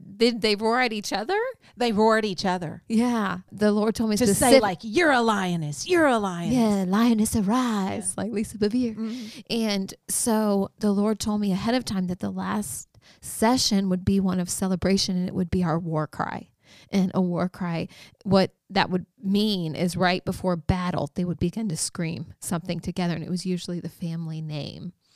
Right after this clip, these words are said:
Speaker 1: And so we're in the square, and we start, like, roaring, but, and Fee starts singing, and then it begins to become this place of intercession. So once she, like, passed the mic to the other woman,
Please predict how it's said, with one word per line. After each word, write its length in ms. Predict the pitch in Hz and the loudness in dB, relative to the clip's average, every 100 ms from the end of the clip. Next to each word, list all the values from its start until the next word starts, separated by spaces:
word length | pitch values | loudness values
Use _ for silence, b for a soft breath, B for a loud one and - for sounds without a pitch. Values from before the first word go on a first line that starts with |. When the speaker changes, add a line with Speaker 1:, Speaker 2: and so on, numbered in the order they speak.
| B B B B - | B B B B -4
Speaker 1:
And 340 | 196 185 180 - - | 0 0 -2 -8 -8
so 420 | - 196 185 180 | -2 2 4 4
we're 320 | 175 185 185 | 4 2 2
in 180 | 214 196 | 2 4
the 120 | 208 | 4
square, 540 | 180 - - 202 190 - | 0 -4 -2 0 0 -2
and 180 | 190 208 | 0 4
we 140 | 214 | 4
start, 460 | 220 - 240 214 - | 4 6 6 6 2
like, 200 | 202 196 | 0 0
roaring, 680 | 208 202 220 233 240 220 196 | 0 4 6 6 4 2 0
but, 180 | 185 _ _ - | -2 _ _ -2
and 220 | 196 180 - | 0 0 0
Fee 140 | 247 | -2
starts 360 | 226 226 208 - | 0 0 -2 -4
singing, 440 | - 226 220 190 B B B | -4 0 0 -2 B B B
and 160 | 220 | 4
then 140 | 233 240 | 4 4
it 100 | - | 0
begins 680 | 208 - 202 220 208 185 - | -2 0 2 2 2 -2 -2
to 160 | - | -2
become 800 | 175 165 180 196 - 202 214 226 | -2 -2 -2 -2 -2 -4 -2 0
this 220 | 202 185 - | 2 0 -2
place 380 | - 190 202 | -2 -2 -2
of 80 | - | -4
intercession. 720 | - 190 175 196 208 208 180 - B B | -4 -4 -2 -2 0 -2 -4 -6 B B
So 300 | 196 180 - | 4 4 2
once 280 | 185 208 - | 0 0 2
she, 180 | 233 | 0
like, 180 | 208 - | 0 0
passed 340 | 202 190 185 - | 0 0 -4 -4
the 240 | 196 185 _ - | -4 -4 _ -4
mic 220 | 190 196 | -2 -2
to 80 | - | -4
the 120 | 185 - | -6 -2
other 200 | 202 226 | 0 2
woman, 380 | 202 185 175 | 2 2 0